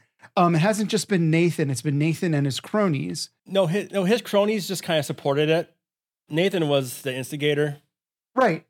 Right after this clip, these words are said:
Speaker 1: right, but he was always there with somebody. There was always a buddy or two around him, so that the power dynamic was, "Poor kid you,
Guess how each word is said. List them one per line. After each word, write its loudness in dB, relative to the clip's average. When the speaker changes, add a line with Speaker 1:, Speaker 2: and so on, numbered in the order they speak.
Speaker 1:
right, 2
but 0
he -2
was 4
always 2
there 0
with 2
somebody. -2
There 4
was 2
always 2
a 0
buddy 2
or 4
two 0
around 2
him, -6
so 2
that 2
the -2
power 0
dynamic 0
was, -2
"Poor 2
kid 0
you, 0